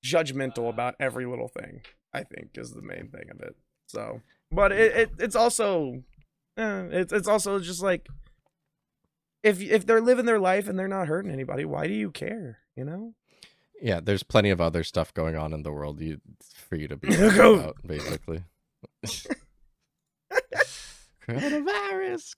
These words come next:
Speaker 2: coronavirus.
Speaker 1: It, it's, it's, um, that's what I've told a lot of people, like, that, like, are like, "Oh, well, how, how do you do what you do?" I'm just like,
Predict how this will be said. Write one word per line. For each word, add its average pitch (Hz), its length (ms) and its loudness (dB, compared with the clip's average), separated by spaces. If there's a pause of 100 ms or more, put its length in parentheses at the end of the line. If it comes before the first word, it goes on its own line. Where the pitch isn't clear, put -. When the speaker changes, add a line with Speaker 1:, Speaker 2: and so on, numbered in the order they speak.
Speaker 2:
coronavirus. 403 1200 -4 (320)
Speaker 1:
It, 196 180 2
it's, 185 260 4
it's, 170 400 -2
um, 160 720 6 (580)
that's 196 200 6
what 240 100 4
I've 214 180 6
told 156 520 2 (140)
a 139 120 2
lot 131 240 2
of 120 80 -2
people, - 480 -8
like, 131 300 -2
that, 135 180 2
like, 127 320 2 (840)
are 160 80 4
like, 147 320 2
"Oh, 143 500 2 (520)
well, 156 120 0
how, 190 300 2
how 190 160 0
do 208 60 -6
you 196 260 -6
do 151 260 -6
what 165 140 -2
you 147 120 -6
do?" 139 180 0
I'm 131 120 -2
just 127 160 -6
like, 131 220 -2